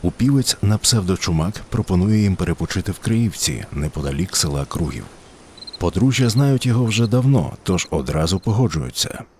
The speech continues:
Зайшовши у сховок, Василь Кук відпускає охорону. Командиру впадає в око, що один з повстанців зайшов до Криївки, не знявши чобіт.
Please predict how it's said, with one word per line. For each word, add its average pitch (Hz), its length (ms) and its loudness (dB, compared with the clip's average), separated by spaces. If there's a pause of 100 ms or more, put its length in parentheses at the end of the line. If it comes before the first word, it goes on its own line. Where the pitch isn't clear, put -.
(600)
Зайшовши 107 640 2
у 120 100 2
сховок, 107 520 0 (100)
Василь 87 420 2
Кук 135 300 0
відпускає 101 560 0
охорону. 80 560 0 (360)
Командиру 92 520 2
впадає 110 420 0
в 113 100 2
око, 67 280 0
що - 220 0
один 92 300 4
з - 60 0
повстанців 117 680 0
зайшов 110 420 2
до 95 100 0
Криївки, 87 520 0
не 110 120 6
знявши 82 400 0
чобіт. - 460 -2